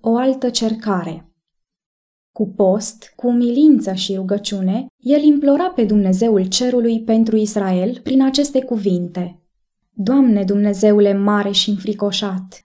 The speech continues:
Tu care ții legământul și dai îndurare celor ce Te iubesc și păzesc poruncile Tale, noi am păcătuit, am săvârșit nelegiuire, am fost răi și îndărătnici, ne-am abătut de la poruncile și orânduirile Tale.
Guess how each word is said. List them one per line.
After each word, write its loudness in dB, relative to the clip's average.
Tu -2
care 0
ții 2
legământul 2
și -2
dai 0
îndurare 2
celor -2
ce -6
Te -6
iubesc -2
și -6
păzesc -2
poruncile -4
Tale, -4
noi 2
am 0
păcătuit, -4
am 4
săvârșit 0
nelegiuire, 2
am -2
fost -6
răi 0
și -4
îndărătnici, -2
ne-am 4
abătut 0
de -2
la -2
poruncile 0
și -2
orânduirile 2
Tale. -4